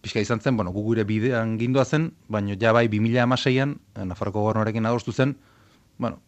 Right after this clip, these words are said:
guk gure baliabide urriekin, bueno, eh, oinarria jartzen edo, ez, eh, nolabait, eh, lurra goldetzen ari giren, ari, ari ginen,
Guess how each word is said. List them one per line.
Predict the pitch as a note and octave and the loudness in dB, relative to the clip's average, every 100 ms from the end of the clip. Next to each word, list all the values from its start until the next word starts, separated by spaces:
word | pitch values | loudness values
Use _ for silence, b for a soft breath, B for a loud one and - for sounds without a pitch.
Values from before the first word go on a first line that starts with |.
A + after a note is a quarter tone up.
| _ - | _ -8
guk | G#2+ B2+ A2 | 0 0 2
gure | A#2+ A2+ A2 | 2 4 2
baliabide | G2+ G2 G#2+ A#2 A2+ A#2 A#2 | 2 2 4 4 4 4 4
urriekin, | A#2 B2 B2+ A2+ A2+ E2+ - _ _ _ _ - | 6 6 4 4 2 0 -8 _ _ _ _ -10
bueno, | G#2 G#2+ - | -8 -10 -14
eh, | - F#2+ E2+ E2+ | -8 -6 -4 -4
oinarria | A2 A#2 B2+ B2+ A#2+ A#2 | 0 4 6 6 4 2
jartzen | - C3+ - - G#2+ | 4 2 2 -2 0
edo, | G#2 G2+ G2+ A2 | 0 0 -2 -2
ez, | C#3+ - | -6 -6
eh, | G2 F2+ F#2 F#2+ | -6 -4 -6 -4
nolabait, | G#2 A2+ A#2 A2+ - B B B | -2 0 0 -2 -10 B B B
eh, | G#2+ | -2
lurra | G#2+ C3 A#2+ | 2 4 4
goldetzen | A#2 B2+ - B2 | 4 2 2 2
ari | A#2+ A#2+ | 4 2
giren, | B2+ C#3+ | 0 0
ari, | - A2+ - | -2 -2 -2
ari | A#2+ C3 | -2 -2
ginen, | B2+ C#3+ | 0 0